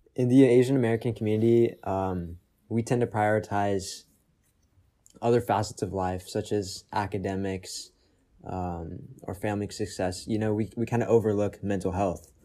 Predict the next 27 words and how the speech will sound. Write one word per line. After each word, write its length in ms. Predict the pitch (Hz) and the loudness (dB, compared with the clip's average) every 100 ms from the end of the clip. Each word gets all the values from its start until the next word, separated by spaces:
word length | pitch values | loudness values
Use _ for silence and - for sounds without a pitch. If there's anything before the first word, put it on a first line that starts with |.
| - - - - _ | -20 -20 -20 -20 _
uh, 320 | 104 98 95 90 | -4 0 0 0
when 200 | 98 113 | 0 0
in 100 | 110 | 2
reality, 420 | 110 110 104 98 | 6 6 4 0
mental 240 | 107 101 | -2 -2
health 160 | 98 104 | -2 -2
is 100 | 98 | -2
one 160 | 101 | -4
of 140 | 95 90 - - _ _ _ _ _ _ _ - | -4 -8 -16 -20 _ _ _ _ _ _ _ -2
the 80 | 113 | 0
most 300 | 113 113 110 | 2 0 -2
important 400 | 104 104 92 92 | -4 -4 -6 -6
things 260 | 98 98 | -6 -4
that 180 | 95 82 | -4 -4
we 80 | 95 | -6
should 180 | - 110 | -4 -2
be 100 | 107 | -2
focusing 460 | 98 95 90 95 | -2 -4 -6 -6
on. 240 | 87 87 90 - _ | -4 -4 -6 -12 _
Um, 420 | - 95 95 87 - - - - | -6 -4 -4 -6 -10 -20 -20 -10
if 140 | 110 | -2
you 100 | 113 | 2
have 200 | 123 113 | 4 4
a 120 | 104 | 2
healthy 300 | 92 101 107 | 2 -2 -2
mental 480 | 101 95 98 92 92 - - - - - | -2 -2 -2 -4 -6 -18 -20 -20 -20 -20
state, 600 | - - 104 98 143 - | -18 -4 0 2 0 -6